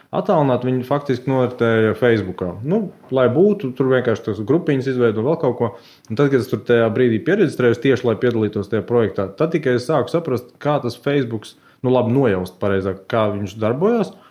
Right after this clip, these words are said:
Un es biju pārsteigts, cik daudz cilvēku dod savu informāciju vienkārši tā brīvi. Un tad, kad es sāku,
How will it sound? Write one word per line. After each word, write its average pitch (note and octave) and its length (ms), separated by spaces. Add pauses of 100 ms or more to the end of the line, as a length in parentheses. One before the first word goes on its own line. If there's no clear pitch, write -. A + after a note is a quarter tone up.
(320)
Un A2 160
es C3+ 80
biju A#2 220
pārsteigts, C3 580
cik B2+ 240
daudz B2+ 320
cilvēku A2+ 560
dod A#2 240
savu A2 320
informāciju G2+ 720
vienkārši G2+ 400
tā G#2 180
brīvi. G#2+ 520 (240)
Un A2 420
tad, B2 240
kad A2 160
es A2 160
sāku, A#2+ 320